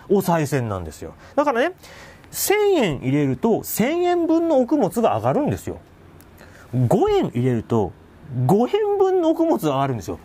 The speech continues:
うまい棒一本買えないんですよ。<laughs> それでいてね、えー、厄除けだとかね、結婚したいとかですね、もう散々ね、やれ、なんか、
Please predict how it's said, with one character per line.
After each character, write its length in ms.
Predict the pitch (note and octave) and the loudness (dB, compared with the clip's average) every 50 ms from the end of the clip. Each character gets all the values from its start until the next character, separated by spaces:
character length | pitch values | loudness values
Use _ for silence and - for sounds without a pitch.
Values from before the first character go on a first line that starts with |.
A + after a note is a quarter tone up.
| - - - | -10 -2 0
う 160 | A#3 A#3 A3+ | 2 2 4
ま 180 | C4 D4 E4+ | 2 2 2
い 120 | F4+ F4 E4+ | 2 2 4
棒 200 | D#4+ C#4 A#3+ A3 | 4 4 2 2
一 80 | A#3 | 0
本 300 | A#3 - - B3+ G#3 E3 | -2 -2 -2 -2 0 0
買 180 | - D3 D3+ E3 | -2 -2 -2 0
え 40 | E3 | 0
な 100 | F3+ F#3+ | 0 0
い 60 | F3+ | 0
ん 20 | |
で 80 | C3 - | 0 -2
す 60 | - | -2
よ。 200 | G2 F2+ G2 G#2 - - - - - - - - - - - - - - | -4 -4 -4 -8 -12 -16 -20 -20 -20 -20 -20 -20 -20 -20 -20 -20 -16 -6
<laughs> 720 | - - - - - A3+ - F3+ D#3+ - - A#3+ F#4+ - | -4 -4 -4 -2 -4 -2 -2 -2 -2 -2 -2 -2 -2 0
そ 160 | - - G#3 | 0 0 2
れ 100 | A3 A3+ | 2 2
で 140 | G3 A3+ A3+ | 2 0 -2
い 60 | A3 | 0
て 120 | - A3+ G#3+ | 0 0 2
ね、 240 | A3+ C4 D4 D#4+ - - G3 E3 D3+ - - | 2 2 0 -2 -6 -10 -14 -14 -10 -2 0
え 300 | C#3 D3+ D3+ D3 D3 C#3+ | 2 2 2 0 -2 -2
ー、 60 | E3 | 0
厄 240 | F3+ D#3 C#3 - F3 | 0 0 0 0 0
除 120 | F3 D#3 | 0 2
け 120 | C3+ D3+ C#3+ | 0 0 0
だ 260 | D3 C#3+ C#3+ C#3+ C#3 | 0 2 2 0 -2
と 120 | - A2+ | -4 -4
か 120 | - A2 A2+ | -4 -2 0
ね、 140 | A#2+ A#2+ G#2+ | 0 -2 0
結 220 | - D#3 C#3+ - - | -2 -4 -4 -4 -4
婚 340 | D#3+ D#3+ E3 D#3+ D3+ D3+ D3 | -2 -2 -2 -2 -2 -4 -4
し 100 | - - | 0 0
た 180 | D#3 D3 D3+ | 0 2 2
い 160 | D3 C#3 C3 | 0 0 0
と 80 | - C#3 | 0 0
か 180 | - - - C#3 | 0 0 0 -2
で 80 | B2+ | -2
す 260 | - - E3 C3+ - D#3+ | -2 -2 -4 -4 0 -2
ね、 120 | F3 - - - C4+ D#4+ E4+ E4+ D#4 C#4+ C4 | -2 -2 -2 -6 -8 -6 -6 -6 -6 -6 -2
も 120 | - - | 0 0
う 40 | E3+ | 0
散 560 | F3 - - F#3 G#3+ E4+ F#4 G4 E4 C4 C4 | 0 0 0 0 0 -2 -4 -2 -2 -2 -2
々 260 | A#3 G#3 G4 - - - | -2 -2 -2 -2 -2 -4
ね、 240 | G3+ G3+ G3 D3 - F3+ - G3+ B3+ C4 - F3 - - | -2 -2 -4 -2 -2 -4 -6 -6 -8 -12 -14 -12 -6 -2
や 140 | D#3+ F3+ F3+ | 0 0 0
れ、 140 | E3+ E3+ E3+ | 0 -2 -2
な 120 | F3 F3 | -2 -2
ん 60 | F3 D3+ | -2 0
か、 320 | - D#3 D3+ C#3+ C#3 | 0 0 2 2 0